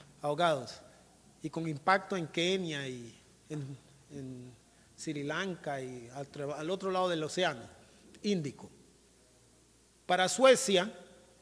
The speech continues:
era el peor desastre en cincuenta años por la cantidad de suecos que estaban en, vacacionando en el Océano Índico en diciembre dos mil cuatro,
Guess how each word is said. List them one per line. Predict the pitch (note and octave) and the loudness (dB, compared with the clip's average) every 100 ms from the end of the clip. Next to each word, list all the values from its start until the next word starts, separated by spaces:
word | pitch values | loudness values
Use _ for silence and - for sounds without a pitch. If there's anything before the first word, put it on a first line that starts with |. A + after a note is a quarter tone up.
| - - | -20 -2
era | G3+ B3 | 4 6
el | A3+ | 4
peor | - - G#3 G#3+ B3+ C#4+ A#3+ | 2 2 8 12 12 10 8
desastre | A#3+ - - B3+ A#3 - - D#3 C3 C#3 F#3 | 4 4 8 10 10 4 -4 -4 -4 -8 -4
en | E3+ | -2
cincuenta | F3 D#3 F#3+ G3+ A#3 B3 | -2 0 2 4 4 6
años | A3+ A#3 D#4+ - - - - - | 6 4 0 -6 -16 -20 -20 -4
por | F#3 | 2
la | F3+ | 2
cantidad | F3 E3 F3 A3 | 0 0 4 4
de | |
suecos | G#3+ G#3 A#3+ | 4 2 2
que | A3+ | 0
estaban | D#3+ - E3+ E3 G#3 - - - - - - - - _ _ - _ - | 0 4 4 4 -2 -10 -20 -20 -20 -20 -20 -20 -20 _ _ -20 _ -14
en, | F3+ E3+ D#3 D3 C#3+ C3+ C#3 C3+ | -4 0 0 -2 -6 -8 -10 -2
vacacionando | F3+ F3+ E3+ F3 E3+ F3 F#3+ | 0 2 0 0 0 0 0
en | F3 | -2
el | D3 | -2
Océano | E3+ E3+ F3 | -4 -2 -2
Índico | F3 F3 F3 E3+ D#3+ - - - - - - - - - | 0 -2 -2 -2 -4 -10 -20 -20 -20 -20 -20 -20 -18 2
en | A3 A3 | 6 8
diciembre | A3+ - C#4 D4 D4 A#3 G3 F#3+ - - - | 8 6 10 12 12 12 8 6 0 -10 -2
dos | D#3 C#3 | 0 2
mil | D#3+ D#3+ | -2 0
cuatro, | A#3+ A3+ C#3 | 0 0 -4